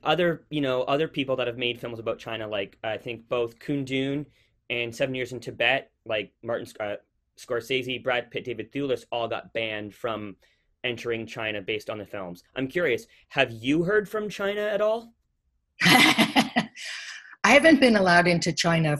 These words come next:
Speaker 2: for several years now. Um, my previous film, Death by Design,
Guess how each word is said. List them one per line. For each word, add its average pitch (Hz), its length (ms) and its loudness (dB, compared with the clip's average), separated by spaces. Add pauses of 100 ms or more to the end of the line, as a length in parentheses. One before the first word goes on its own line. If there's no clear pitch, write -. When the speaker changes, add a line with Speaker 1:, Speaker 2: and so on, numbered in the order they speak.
Speaker 2:
for 160 80 -4
several 147 420 0
years 147 360 2
now. 214 420 4 (540)
Um, 147 580 2 (300)
my 170 240 4
previous 214 500 4
film, 196 200 0
Death 170 280 2
by 165 100 2
Design, 143 760 -2